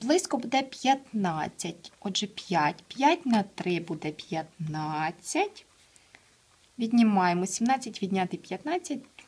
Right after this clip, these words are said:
дві. Неповна частка відділення п'ять, п'ять цілих дві третіх. Маємо замість дробу сімнадцять третіх, п'ять цілих дві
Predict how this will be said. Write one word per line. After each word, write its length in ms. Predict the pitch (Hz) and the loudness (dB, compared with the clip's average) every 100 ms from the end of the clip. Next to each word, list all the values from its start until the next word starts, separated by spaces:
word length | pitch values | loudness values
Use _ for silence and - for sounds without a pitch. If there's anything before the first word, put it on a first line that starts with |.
| _ _ - | _ _ -18
дві. 340 | 185 180 160 - - - - - | -14 -8 -8 -8 -16 -18 -10 -2
Неповна 420 | 226 302 294 254 | 2 4 4 2
частка 380 | 240 214 - 185 | 0 -2 -2 -6
відділення 560 | 170 180 170 160 156 151 _ | -2 -2 -2 -4 -8 -12 _
п'ять, 920 | - - 175 160 156 165 240 339 - - - - | -20 -8 0 2 2 2 -2 -4 -16 -20 -20 0
п'ять 340 | 233 190 - | 4 4 2
цілих 460 | - 302 392 370 226 | 0 4 4 4 2
дві 440 | 180 185 269 339 - _ _ _ _ _ _ _ _ _ | 0 2 2 0 -4 _ _ _ _ _ _ _ _ _
третіх. 600 | - 233 220 208 226 220 - - _ _ - - _ _ _ - - - _ - - - _ 247 | 2 6 6 4 -8 -12 -18 -20 _ _ -20 -20 _ _ _ -20 -20 -20 _ -20 -20 -20 _ 2
Маємо 560 | 240 233 220 214 202 - _ | 6 8 6 2 0 -6 _
замість 440 | 214 262 277 254 196 | 6 8 10 6 2
дробу 360 | 226 208 190 | 2 2 2
сімнадцять 680 | 196 - 233 214 185 - 180 | -4 2 4 4 2 -4 -8
третіх, 680 | - 175 175 185 339 349 - _ _ _ _ | -2 0 0 -2 -6 -6 -18 _ _ _ _
п'ять 440 | - 202 240 208 180 - _ | -4 4 6 6 4 -8 _
цілих 680 | - - 185 226 320 359 - _ | -6 0 4 4 2 -2 -12 _
дві 460 | 208 196 175 220 330 | -6 -4 -2 -2 -4